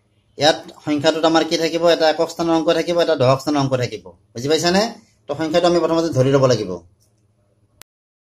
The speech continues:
তো সংখ্যাটো উলিয়াব লাগিলে আমি প্ৰথমতে কি কৰিম? এককৰ স্থানৰ অংকটো ধৰা হ'ল, এতিয়া ধৰা হ'ল বুলি দিবা।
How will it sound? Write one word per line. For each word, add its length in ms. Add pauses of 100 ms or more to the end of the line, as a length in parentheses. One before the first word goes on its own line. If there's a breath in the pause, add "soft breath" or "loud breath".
(400)
তো 80
সংখ্যাটো 420
উলিয়াব 220
লাগিলে 220
আমি 160
প্ৰথমতে 340
কি 180
কৰিম? 220 (460)
এককৰ 480
স্থানৰ 340
অংকটো 380 (400)
ধৰা 340
হ'ল, 200 (1600)
এতিয়া 180
ধৰা 200
হ'ল 120
বুলি 180
দিবা। 220